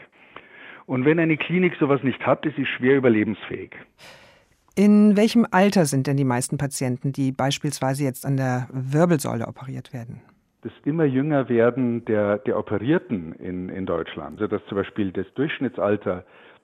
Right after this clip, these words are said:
Speaker 1: der Hüftoperierten immer weiter nach unten geht, kommt nur dadurch zustande, dass halt der, der Bedarf einfach erhöht wird.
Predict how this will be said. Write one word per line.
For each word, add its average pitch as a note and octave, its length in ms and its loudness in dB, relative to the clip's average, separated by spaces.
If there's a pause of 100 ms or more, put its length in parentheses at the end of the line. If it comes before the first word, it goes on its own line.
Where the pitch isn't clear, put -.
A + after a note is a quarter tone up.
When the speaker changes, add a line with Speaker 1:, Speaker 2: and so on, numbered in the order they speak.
Speaker 1:
der G2 140 -4
Hüftoperierten F#2+ 920 -4
immer C3 240 -2
weiter A2 280 0
nach F#2+ 140 -6
unten C#3+ 280 -4
geht, E2+ 300 -8 (640)
kommt A2+ 240 -4
nur B2 140 0
dadurch G2+ 360 -2
zustande, D3+ 600 -4 (160)
dass B2 140 0 (100)
halt C3+ 180 4 (200)
der, A#2+ 260 6
der A2+ 220 -4
Bedarf C#3 480 2 (480)
einfach A#2 280 -6
erhöht F#2 360 -2
wird. - 120 -12